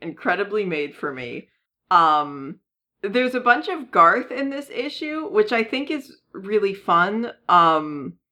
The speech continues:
because Garth has, like, always been the one of the O G Titans who, like, kind of <laughs> has been the least fleshed out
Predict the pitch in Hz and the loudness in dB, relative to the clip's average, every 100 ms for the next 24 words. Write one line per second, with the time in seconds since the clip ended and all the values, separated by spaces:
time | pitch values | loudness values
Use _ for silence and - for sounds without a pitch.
0 | _ _ - 214 240 202 185 - - 202 | _ _ -8 -2 0 0 -4 -14 -16 -2
1 | 202 202 233 - 285 262 220 190 - 170 | 4 4 4 0 -4 -2 -2 -4 -4 -2
2 | 165 170 170 - 220 165 160 - 170 175 | 0 -2 -4 -4 -2 -4 -8 -12 -12 -10
3 | 175 151 156 160 160 156 151 147 - 160 | -6 2 2 2 -2 -6 -6 -4 -2 0
4 | 151 165 156 220 151 131 165 156 - - | 0 -2 -4 0 0 0 -4 -6 -6 -4
5 | 160 143 135 127 - 156 147 151 170 - | -2 -2 -4 -4 0 0 0 -4 -8 -14
6 | _ _ _ _ _ - 466 - 247 240 | _ _ _ _ _ -14 -6 2 2 2
7 | 180 208 202 202 160 170 185 - _ - | 0 2 2 0 0 -4 -6 -10 _ -20
8 | - 233 - - - 151 175 180 | -6 0 0 0 0 2 2 0